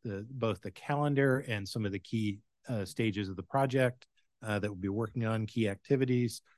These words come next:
from starting out with purpose and content, moving on to vision and strategies, needs assessment,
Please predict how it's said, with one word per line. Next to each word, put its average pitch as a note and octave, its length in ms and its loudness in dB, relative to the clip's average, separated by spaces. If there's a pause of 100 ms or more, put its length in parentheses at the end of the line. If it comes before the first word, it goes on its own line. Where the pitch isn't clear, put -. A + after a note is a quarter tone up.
(160)
from G#2+ 440 -2
starting A2 360 -2
out G#2 240 0
with F#2+ 200 -6
purpose G#2+ 340 -6
and F#2 100 -10
content, B2 640 -2 (920)
moving G#2+ 380 -2
on G2+ 180 -2
to F#2+ 80 -6
vision F#2+ 320 -2
and F2+ 140 -12
strategies, B2 880 0 (580)
needs G#2+ 300 0
assessment, G#2 640 -2